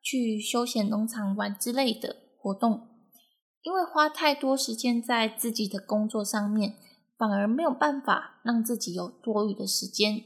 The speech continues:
沉淀自己的内心。其实长久下来，即便是对工作再怎么有热情，也是会有消耗完热情的一天，而且也会容易产生一种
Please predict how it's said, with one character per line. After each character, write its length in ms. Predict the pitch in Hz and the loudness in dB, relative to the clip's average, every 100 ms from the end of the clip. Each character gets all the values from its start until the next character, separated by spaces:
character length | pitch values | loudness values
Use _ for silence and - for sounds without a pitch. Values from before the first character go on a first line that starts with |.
| - | -10
沉 300 | - 196 185 | -6 -4 -2
淀 260 | 220 202 | -2 -2
自 160 | 196 220 | -2 -4
己 140 | 190 | -4
的 140 | 190 190 | -2 0
内 240 | 220 214 | 2 2
心。 440 | 196 220 220 226 - _ _ _ _ _ - | 2 2 2 0 -6 _ _ _ _ _ -8
其 160 | 285 | -4
实 260 | 277 311 294 | -2 -2 -2
长 360 | 294 277 254 | -2 -2 -2
久 200 | 277 262 | 0 -2
下 280 | 226 262 247 | 0 2 4
来， 320 | 226 208 214 - - - _ | 4 2 0 -12 -20 -20 _
即 120 | - 247 | -4 0
便 180 | 320 | 0
是 140 | 320 302 | 2 0
对 280 | 302 294 262 | 2 2 2
工 320 | 269 262 269 | 0 0 0
作 240 | 285 240 | 0 0
再 200 | 226 254 | 0 -2
怎 140 | 240 214 | 0 0
么 80 | 214 | 0
有 200 | 208 196 | -2 2
热 200 | 262 240 | 2 2
情， 400 | - 226 208 220 _ - | 2 0 0 -2 _ -6
也 100 | 208 | -4
是 160 | 202 | -2
会 160 | 240 269 | 0 2
有 140 | 220 | 2
消 220 | 208 233 233 | 0 2 2
耗 220 | 247 233 | 2 0
完 360 | 214 196 202 196 | 0 -2 -2 2
热 180 | 247 180 | 2 4
情 260 | - 196 | 2 0
的 180 | 196 202 - | -2 -6 -8
一 80 | 220 | -8
天， 500 | - 220 214 226 - _ _ _ - | -6 -4 -4 -4 -10 _ _ _ -4
而 100 | 277 | -2
且 340 | 277 277 - - | 2 0 -2 -8
也 100 | 202 | 0
会 160 | 254 | 0
容 260 | 226 214 202 | 2 0 -2
易 180 | - 226 | -2 -4
产 240 | 226 - 196 | -4 -6 -4
生 200 | 226 226 | 0 0
一 100 | 226 | 2
种 240 | 202 - | -2 -4